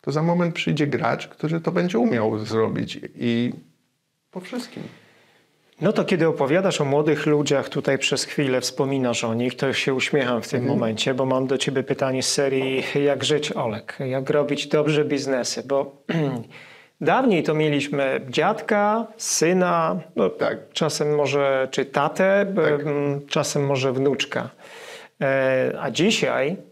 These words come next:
Speaker 2: w kontekście targetowania czy, czy, czy rzeczywiście trafiania w potrzeby naszych przyszłych klientów mamy boomersów, przedstawicieli pokolenia X, Y, Z, y, alfa.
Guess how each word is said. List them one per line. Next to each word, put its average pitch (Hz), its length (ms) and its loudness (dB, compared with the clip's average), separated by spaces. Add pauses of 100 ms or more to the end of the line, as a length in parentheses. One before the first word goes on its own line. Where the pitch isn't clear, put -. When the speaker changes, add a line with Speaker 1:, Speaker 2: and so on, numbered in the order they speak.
Speaker 2:
w - 100 -20
kontekście 131 600 0 (540)
targetowania 135 960 2
czy, 127 240 -2
czy, 127 320 -4
czy - 220 -6
rzeczywiście 127 580 -2
trafiania 139 400 0
w 135 40 -12
potrzeby 147 540 2
naszych 143 340 -2
przyszłych 147 440 0
klientów 139 640 -2
mamy 127 560 0 (420)
boomersów, 151 760 2
przedstawicieli 127 840 -2
pokolenia 127 640 0
X, 175 560 0
Y, 156 680 2
Z, 156 600 0
y, 170 40 2 (680)
alfa. 175 680 2